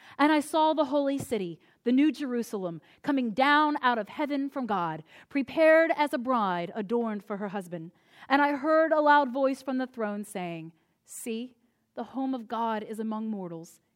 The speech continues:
He will dwell with them. They will be his peoples, and God himself will be with them. He will wipe away every tear from their eyes. Death will be no more. Mourning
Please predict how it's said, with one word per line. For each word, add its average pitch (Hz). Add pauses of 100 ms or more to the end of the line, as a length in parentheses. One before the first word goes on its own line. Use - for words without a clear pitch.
(160)
He 277
will 262
dwell 233
with 226
them. 165 (360)
They 254
will 247
be 226
his 214
peoples, 165 (260)
and 180
God 220
himself 214
will 196
be 185
with 180
them. 156 (440)
He 277
will 247
wipe 233
away 214
every 214
tear 196
from 190
their 185
eyes. 165 (400)
Death 208 (120)
will 190
be 180
no 180
more. 151 (400)
Mourning 220